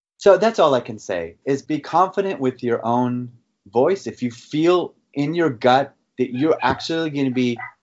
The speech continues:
crazy enough to jump into this field where there's hardly any money, hardly <laughs> any, uh, i-,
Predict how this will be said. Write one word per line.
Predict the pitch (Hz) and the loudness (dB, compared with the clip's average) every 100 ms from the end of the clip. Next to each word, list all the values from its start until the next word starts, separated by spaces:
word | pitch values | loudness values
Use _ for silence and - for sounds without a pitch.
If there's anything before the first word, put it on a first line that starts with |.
| _ | _
crazy | - - 156 170 208 156 131 | -12 0 4 6 4 2 0
enough | 107 92 92 117 _ - | 0 0 -2 -4 _ -12
to | - 151 135 127 113 - _ _ | 0 4 6 4 0 -14 _ _
jump | 156 160 175 | 2 2 0
into | - 143 127 139 | -4 -6 -4 -4
this | 113 110 - - - | -2 -6 -8 -16 -2
field | 147 143 87 90 101 _ _ _ | 2 2 2 -2 -8 _ _ _
where | 113 117 | 0 2
there's | 117 110 | 2 -2
hardly | - 110 107 101 - | -2 -4 -4 -8 -4
any | 139 170 165 | -2 0 -2
money, | 117 101 101 104 - _ _ _ - | -2 -2 -4 -8 -10 _ _ _ -6
hardly | - 131 120 123 | 0 2 2 -2
<laughs> | - | 0
any, | 160 175 165 - - - _ 117 | 2 2 0 -6 -20 -20 _ -2
uh, | 117 110 - - | -2 -2 -8 -6
i-, | 123 127 | -6 -6